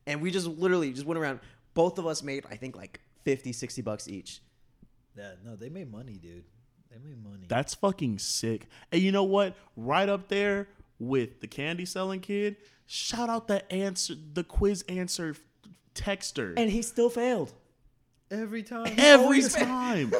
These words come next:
Speaker 1: <laughs>
Speaker 3: Bro, the one who could finesse the answers. I, I remember I got the answers one time halfway through the quiz. I had to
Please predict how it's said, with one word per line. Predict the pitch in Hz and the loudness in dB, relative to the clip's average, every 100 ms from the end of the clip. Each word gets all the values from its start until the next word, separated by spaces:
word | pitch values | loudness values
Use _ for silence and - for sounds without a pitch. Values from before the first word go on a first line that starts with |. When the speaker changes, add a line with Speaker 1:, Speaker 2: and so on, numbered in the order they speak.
| - | 2
Speaker 1:
<laughs> | 247 247 127 | 0 0 0
Speaker 3:
Bro, | 143 135 107 - | 2 2 0 -2
the | 135 | -2
one | 123 127 156 170 | 0 -2 -2 -4
who | 170 | -6
could | 170 131 | -6 -8
finesse | - 107 101 107 113 | -6 -4 -2 -2 -2
the | - 104 | -6 -8
answers. | 107 110 104 110 - | -8 -8 -6 -8 -4
I, | 143 185 - | 0 0 0
I | 147 | -4
remember | 160 127 113 | -4 -4 -2
I | 147 | -2
got | 160 156 | -2 -4
the | 131 113 | -4 -4
answers | 120 120 131 | -4 -6 -8
one | 135 131 | -8 -8
time | 139 139 | -8 -8
halfway | 135 123 113 117 113 | -8 -6 -4 -6 -8
through | 113 101 | -8 -10
the | 92 | -10
quiz. | 113 113 120 131 - _ _ _ _ _ - - | -8 -6 -6 -10 -14 _ _ _ _ _ -10 0
I | 120 | 2
had | 117 98 | 4 0
to | 95 | -6